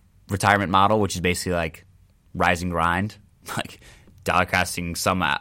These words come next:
a money of your income each month and on, like, autopilot, and then, like, hoping it works out eventually. But taking that out, I think, and just, like, putting some money into the S and P five hundred,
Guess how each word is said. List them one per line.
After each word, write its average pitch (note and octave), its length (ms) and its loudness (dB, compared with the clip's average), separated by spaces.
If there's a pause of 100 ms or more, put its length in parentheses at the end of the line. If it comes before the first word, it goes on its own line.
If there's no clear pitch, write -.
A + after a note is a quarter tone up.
a F#2 80 0
money F#2 300 0
of F2+ 140 -2
your F#2 180 0
income F#2 480 -2
each F2 160 -6
month F#2+ 280 -4
and E2 140 -8
on, F2 120 -4
like, - 180 -4
autopilot, G2 680 2
and F#2 160 -2
then, F2 160 -4
like, E2+ 320 -4 (1080)
hoping F2 360 -6
it D#2+ 60 -6
works F2 240 -4
out F2 140 0
eventually. G2+ 540 -4 (600)
But F#2+ 380 2 (220)
taking A#2+ 300 2
that G2 160 4
out, F#2+ 320 4
I F#2+ 100 -2
think, G2 340 -2
and E2+ 100 -6
just, E2+ 140 -8
like, D#2+ 220 -6 (420)
putting B2 240 2
some C#3+ 160 6
money C#3 220 6
into B2+ 100 2
the A#2+ 120 4
S A2 140 4
and A2+ 80 -2
P A#2 80 0
five A2 200 4
hundred, G#2+ 380 4